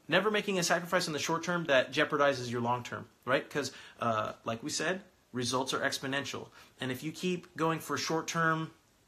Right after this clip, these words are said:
goals, eventually you've done short-term for a period of time, it's turned into you've done short-term for long-term.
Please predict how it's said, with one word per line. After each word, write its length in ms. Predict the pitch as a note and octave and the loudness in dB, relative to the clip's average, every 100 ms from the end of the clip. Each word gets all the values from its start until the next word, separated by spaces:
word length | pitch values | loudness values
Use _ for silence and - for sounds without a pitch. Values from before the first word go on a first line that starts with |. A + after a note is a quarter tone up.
| A#2 | -6
goals, 580 | C3 C3+ F#3+ A3 - - _ - _ | 0 2 2 0 -6 -10 _ -20 _
eventually 840 | D3 C3+ D#3+ E3+ F#3 F#3+ G3 G#3 - - - | -4 0 0 4 6 6 4 0 -8 -18 -12
you've 200 | C3 C#3 | -8 -2
done 180 | C#3+ E3+ | 2 2
short-term 500 | E3 E3+ E3+ F3+ F#3 | 2 0 2 2 0
for 380 | F3+ D3+ C3+ - - _ _ _ _ _ _ _ - | 2 2 2 0 -12 _ _ _ _ _ _ _ 4
a 360 | C3 B2 A#2+ A#2+ - | 4 6 2 -4 -12
period 380 | - F3 E3+ E3+ | -2 2 4 2
of 100 | C3+ | -4
time, 380 | C3+ D3 D#3+ F#3 | 2 4 6 2
it's 180 | C#3+ - | -2 -4
turned 240 | - D#3+ | -2 -2
into 260 | D#3+ C3+ D#3+ | -2 -4 -6
you've 200 | D3 C#3 | -6 -4
done 160 | D3+ C#3+ | -2 0
short-term 380 | D#3 C#3+ D3+ | -2 -2 -2
for 160 | C#3 C#3 | -2 -2
long-term. 580 | B2 C3+ C#3 A#2 G#2+ | 2 2 0 -4 -6